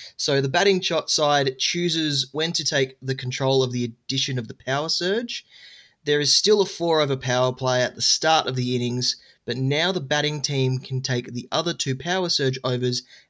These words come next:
at any time from the eleventh over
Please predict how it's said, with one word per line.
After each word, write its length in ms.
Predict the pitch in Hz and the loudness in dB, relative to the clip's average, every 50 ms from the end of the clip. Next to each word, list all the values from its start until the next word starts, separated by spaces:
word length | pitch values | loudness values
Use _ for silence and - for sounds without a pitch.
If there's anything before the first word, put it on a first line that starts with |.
| - | -8
at 140 | 113 104 - _ - | -8 -8 -6 _ -4
any 260 | 160 175 190 196 196 | 0 2 4 2 2
time 580 | 196 - - 151 147 147 147 143 143 143 135 - _ _ _ | 0 -2 -4 -2 0 0 0 0 0 -2 -6 -10 _ _ _
from 180 | - - 131 131 | -10 -6 -4 -2
the 100 | 123 120 | 0 0
eleventh 520 | 117 117 123 135 147 151 160 131 - - _ _ | 0 0 0 0 -2 -2 -4 -8 -10 -16 _ _
over 460 | - 143 139 135 131 135 131 127 123 | -2 0 0 2 2 2 0 0 -2